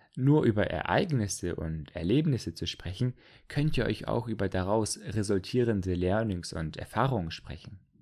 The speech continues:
Um welche Weisheiten wurde man im Leben reicher? Gebt euch gegenseitig Ratschläge zu bestimmten Themen im Leben, wie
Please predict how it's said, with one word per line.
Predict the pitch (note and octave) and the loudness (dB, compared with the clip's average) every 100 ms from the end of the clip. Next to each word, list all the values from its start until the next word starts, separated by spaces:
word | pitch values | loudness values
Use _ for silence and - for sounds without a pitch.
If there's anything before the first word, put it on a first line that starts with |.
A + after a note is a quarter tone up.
| _ - _ _ _ _ _ _ _ | _ -20 _ _ _ _ _ _ _
Um | - G2+ G2 - | -2 0 0 -2
welche | G2 A2 D#3+ A2+ | 0 2 2 2
Weisheiten | F#2 D#3 - F#2 F#2 F#2+ F#2 | 2 0 -2 -4 -2 -4 -2
wurde | G#2+ G2 | -2 0
man | F#2 E2+ | 0 0
im | F2+ | 0
Leben | F#2+ G2 | 0 0
reicher? | F2 E2 A2+ D#3+ - F#2+ - _ _ _ _ _ _ _ _ _ | -2 -4 -6 -6 -10 -14 -18 _ _ _ _ _ _ _ _ _
Gebt | - D3 - | 0 2 2
euch | B2+ | -2
gegenseitig | - D3 E3+ C3+ A#2 G2+ - | -2 0 2 2 0 -2 -4
Ratschläge | - A#2+ C#3 G#2+ F#2+ F#2 | -2 -2 0 -2 -2 -2
zu | - | -4
bestimmten | G2 F#2+ A2+ A2 F2+ | -4 0 0 -2 -6
Themen | - C3 C3 A#2 | -2 0 0 0
im | D#2+ | -4
Leben, | D2+ D2 D2+ E2 | -6 -6 -6 -4
wie | D#2+ | -4